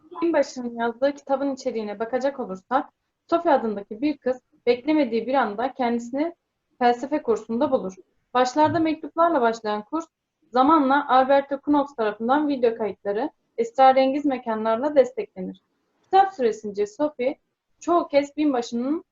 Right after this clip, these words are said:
oyunlarıyla karşılaşır. Başlarına gelen onca olayı anlamlandıramayan Albert de Knox sonunda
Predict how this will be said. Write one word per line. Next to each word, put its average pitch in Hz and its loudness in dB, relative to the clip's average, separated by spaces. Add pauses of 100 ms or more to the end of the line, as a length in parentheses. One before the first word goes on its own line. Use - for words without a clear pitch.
(580)
oyunlarıyla 262 2
karşılaşır. 233 -2 (1600)
Başlarına 349 4
gelen 262 0
onca 302 2
olayı 233 2
anlamlandıramayan 247 0
Albert 220 -2
de 233 -6
Knox 247 -4 (760)
sonunda 277 0